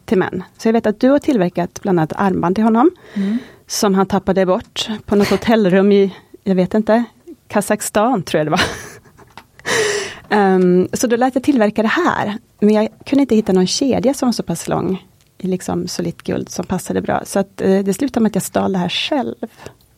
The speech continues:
Speaker 1: Så nu bär jag det varje dag.
Speaker 2: Det är jättesnyggt. Och faktum är att en
Speaker 1: <laughs> Tack.
Speaker 2: sån, eh, namnbricka, det är ett av de första, eh, halsbanden som jag skulle vilja designa för män.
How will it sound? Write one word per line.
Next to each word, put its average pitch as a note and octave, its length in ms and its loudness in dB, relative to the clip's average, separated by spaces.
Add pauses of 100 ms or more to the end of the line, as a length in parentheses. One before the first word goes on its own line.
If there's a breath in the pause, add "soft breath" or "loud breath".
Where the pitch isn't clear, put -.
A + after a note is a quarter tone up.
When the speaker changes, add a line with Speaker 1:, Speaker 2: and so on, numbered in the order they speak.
(120)
Speaker 1:
Så - 200 -4
nu A3+ 100 4
bär B3 140 0
jag B3 140 4
det B3+ 160 2
varje B3 240 -2
dag. - 120 -10 (460 loud breath)
Speaker 2:
Det A3 360 2
är A3 160 2
jättesnyggt. A3+ 800 -2
Och A3 140 -6
faktum C#4 460 0
är C4 100 2
att G#3 100 -4
en A3+ 100 -6
Speaker 1:
<laughs> - 0 -
Tack. G3 160 0
Speaker 2:
sån, G3 240 0
eh, F#3+ 140 -2
namnbricka, G#3 960 0 (400 loud breath)
det B3 240 0
är B3+ 60 -2
ett - 140 -6
av A3 40 0
de G3 120 0
första, G#3 560 -4 (120)
eh, G#3 80 -4
halsbanden F#3+ 560 -4
som G#3 160 -2
jag C#4 260 0
skulle B3+ 260 -6
vilja G#3+ 260 -2
designa F3+ 600 -4
för G#3 140 -2
män. A3+ 460 0